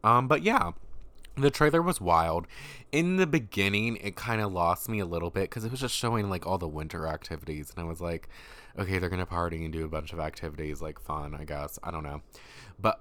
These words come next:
um, it did start, though, with the Toms. The Toms from Vanderpump Rules will be making an appearance on Winter House Season two, which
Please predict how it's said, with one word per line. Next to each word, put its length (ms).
um, 420
it 140
did 240
start, 340
though, 160
with 160
the 80
Toms. 680
The 80
Toms 340
from 120
Vanderpump 400
Rules 420
will 240
be 120
making 280
an 120
appearance 680
on 560
Winter 320
House 240
Season 300
two, 340
which 460